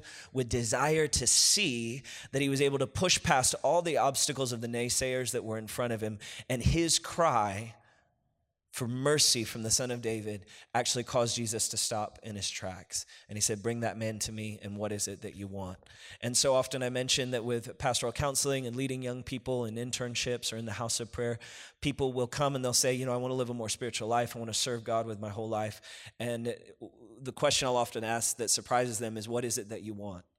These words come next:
Now, we know that we start with that question, right, but we don't end there,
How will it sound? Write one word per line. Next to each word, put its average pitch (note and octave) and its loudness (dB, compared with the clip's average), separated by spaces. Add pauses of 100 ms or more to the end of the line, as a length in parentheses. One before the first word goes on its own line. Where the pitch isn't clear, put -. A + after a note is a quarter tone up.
(580)
Now, A#2+ 0
we C#3 -2
know C3+ 2
that B2 0
we C3 -2 (140)
start F#3 6
with D3 0
that A#2 4
question, A#2+ 0
right, B2 4
but B2 0
we A#2+ 2
don't A#2+ 0
end B2+ -2
there, G#2 -2